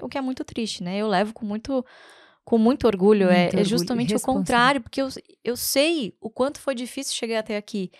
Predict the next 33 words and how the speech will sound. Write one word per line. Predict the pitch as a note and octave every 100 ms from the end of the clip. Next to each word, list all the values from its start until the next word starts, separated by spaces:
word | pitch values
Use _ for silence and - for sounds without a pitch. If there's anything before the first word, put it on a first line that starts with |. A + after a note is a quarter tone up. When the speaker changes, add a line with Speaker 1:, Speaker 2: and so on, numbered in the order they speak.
| - - _ -
Speaker 1:
Quem | D4
sou | E4 - C#4
eu | C4
pra | C4+ B3
fazer | B3 A3
tudo | A3 A3 A3+
isso | A3
desmoronar, | G#3 G3 G#3+ G3+ G3 G3+ G3+
mais | G3
de | G3+
cinquenta | G#3+ G3+ G#3 G#3
anos | G3+
de | G3
trajetória? | - F#3+ G3 F#3+ F#3 D#3 D#3 _ _ -
Speaker 2:
Uhum. | F#3+ F3+ - G3 F3+
Speaker 1:
Quem | F3+
sou | F#3+ G3+
eu? | F3+ D3+ D#3 _ -
Speaker 2:
Quem | G3
sou- | F3
Speaker 1:
Entendeu? | F3 G3 A#3+ _ _ _ _ _
Então, | A#3+
assim, | C4+ C#4 A3+
o, | G3+ - -
o |
mínimo | D#4 D#4+ E4+ F#4 D#4 A3
que | G3+
eu | G3+
devo | G3
fazer | F#3+ F#3 F3+ A3+ -
é | G3
multiplicar | G3+ G3+ - G3+ G3 G3 F#3+
isso. | C#3+ -